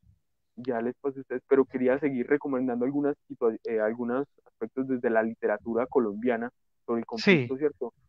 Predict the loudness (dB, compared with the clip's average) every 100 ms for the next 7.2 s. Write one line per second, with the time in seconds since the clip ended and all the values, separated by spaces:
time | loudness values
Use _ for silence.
0 | -2 0 2 -2 2 4 4 2 0 2
1 | 2 2 2 0 0 0 -2 -4 -2 -4
2 | -2 -2 -4 -6 -2 0 0 0 -4 -4
3 | -6 -2 -2 -4 -10 -12 _ _ _ _
4 | _ _ _ _ _ -10 -8 -4 -4 0
5 | 2 4 2 0 0 0 -2 -4 -8 -8
6 | _ -10 -8 -6 -4 -4 -6 -10 -6 -4
7 | -2 -4